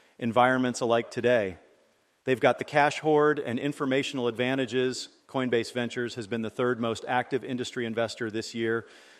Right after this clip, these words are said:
to pursue inorganic growth M and A once consolidation plays emerge as crypto startups start running out of money.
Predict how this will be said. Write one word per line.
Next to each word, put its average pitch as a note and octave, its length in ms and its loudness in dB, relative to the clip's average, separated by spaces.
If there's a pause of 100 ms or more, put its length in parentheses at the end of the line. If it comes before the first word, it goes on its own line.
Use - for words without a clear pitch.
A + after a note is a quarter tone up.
(160)
to D3 120 -2
pursue C#3 760 0 (340)
inorganic D3 720 2
growth B2 420 2
M B2+ 180 -2
and A#2 120 -2
A A2+ 420 -2 (340)
once E3 320 0
consolidation C3 880 2
plays A#2 400 0
emerge B2 560 -2
as G#2+ 160 -4
crypto C#3 380 0
startups B2 720 0
start - 300 0
running A#2+ 280 -2
out A2 140 0
of A2 60 -6
money. G2+ 340 -8